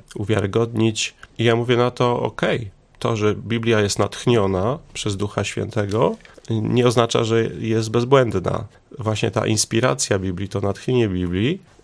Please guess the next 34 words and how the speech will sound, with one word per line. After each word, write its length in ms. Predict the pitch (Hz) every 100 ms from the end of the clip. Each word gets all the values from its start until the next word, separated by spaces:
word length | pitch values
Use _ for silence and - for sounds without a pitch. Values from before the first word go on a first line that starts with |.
| -
e, 100 | 107
jest 200 | 107 -
kolejnym 380 | 110 120 127
dowodem 340 | 117 110 113 113
na 120 | 117
to, 160 | 117 110
że 140 | 107
Pan 260 | - 117 120
Bóg 140 | 117
posługuje 640 | - 110 117 110 113 110
się 440 | 107 - 113 113 120 - - - _ _
niedoskonałym 760 | 131 120 117 117 - 120 123 123
materiałem, 760 | 123 131 127 123 101 95 101 98
tak 140 | - 101
jak 180 | 95
posługuje 520 | - 107 - 110 107 104
się 120 | 107
nied-, 220 | 107 101
niedoskonałym 640 | 117 107 - 110 104 107 107
człowiekiem. 760 | - 151 160 139 - 104 98 - - - - - - -
E, 340 | 101 101 92 92 - -
tak 220 | 113 104
też 400 | - 113 104 -
Biblia 420 | 117 117 123 123 120
wcale 300 | - 131 127
nie 160 | 123
musi 380 | 127 160 - 107
być, 520 | 90 104 131 - - - - - - _ _
e, 140 | - 107 104 104 110 -
doskonała. 880 | 113 110 104 - 127 127 104 98 117
Była 220 | 123 135
pisana 440 | 135 135 135 135 139
przez 440 | - 143 131 -
ludzi 720 | 147 139 143 139 147 143 143